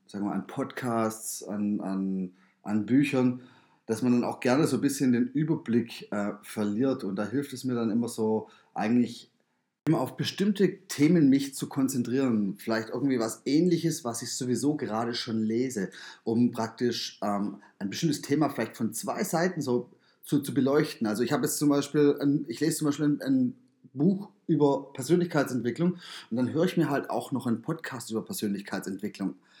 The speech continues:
ähm, an oder zwei und schaue mir das Thema im Prinzip von drei Seiten aus an, weil von jeder Seite aus, ihr wisst es, es kommt immer auf die Perspektive an,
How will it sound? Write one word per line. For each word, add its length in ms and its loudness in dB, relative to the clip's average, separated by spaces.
ähm, 420 0
an 360 2
oder 240 -2
zwei 500 0
und 320 4
schaue 300 4
mir 120 6
das 160 -2
Thema 260 2
im 60 2
Prinzip 460 0
von 200 0
drei 260 0
Seiten 440 -2
aus 200 -2
an, 260 0
weil 320 -2
von 380 -2
jeder 260 2
Seite 500 0
aus, 320 0
ihr 100 -6
wisst 220 0
es, 280 -2
es 120 -16
kommt 160 -2
immer 120 2
auf 80 -2
die 100 -4
Perspektive 580 -2
an, 220 -2